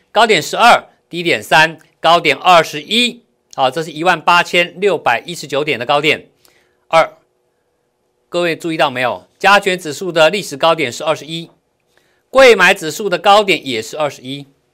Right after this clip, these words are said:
这个告诉你一件事情啊，台北股市短期间之内如果没有办法突破二十一那个位置，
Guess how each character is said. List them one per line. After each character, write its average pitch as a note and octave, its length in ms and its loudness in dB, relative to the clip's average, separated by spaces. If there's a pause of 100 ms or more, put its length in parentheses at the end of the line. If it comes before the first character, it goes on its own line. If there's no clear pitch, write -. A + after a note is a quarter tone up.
(640)
这 F3+ 100 -12
个 D#3+ 120 -4
告 D#3 240 -4
诉 D3 180 -16
你 A#2+ 100 -16
一 G2+ 120 -20
件 B2+ 200 -14
事 C3+ 120 -18
情 G2+ 240 -20
啊， F#2 220 -18 (1500)
台 D#3 100 -2
北 G3+ 120 -2
股 D3+ 160 -10
市 C#3 340 -8
短 A#2 300 -6
期 C#3 120 -16
间 D#3+ 240 -10
之 E3 120 -18
内 D#3 340 -6
如 C#3+ 160 -14
果 D#3 180 -8
没 A#2+ 140 -10
有 F3 140 -4
办 E3 260 -2
法 A#2+ 140 -4
突 - 180 -14
破 - 300 -8
二 A#3 180 2
十 - 100 -6
一 F#3 120 -10
那 G3 100 -8
个 D#3 100 -8
位 D#3+ 160 -4
置， G2 280 -20